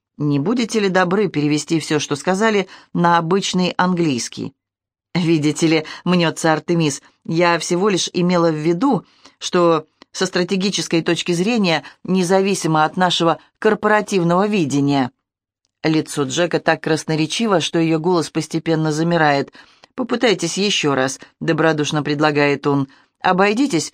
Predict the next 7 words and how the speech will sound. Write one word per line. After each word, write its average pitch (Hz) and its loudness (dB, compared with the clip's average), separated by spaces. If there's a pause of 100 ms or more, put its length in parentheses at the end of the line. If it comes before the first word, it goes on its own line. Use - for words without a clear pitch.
(160)
без 175 0
слова 175 0
«стратегический». 160 -4 (920)
Артемис 165 0
усердно 175 -2
потирает 165 0
переносицу. 147 0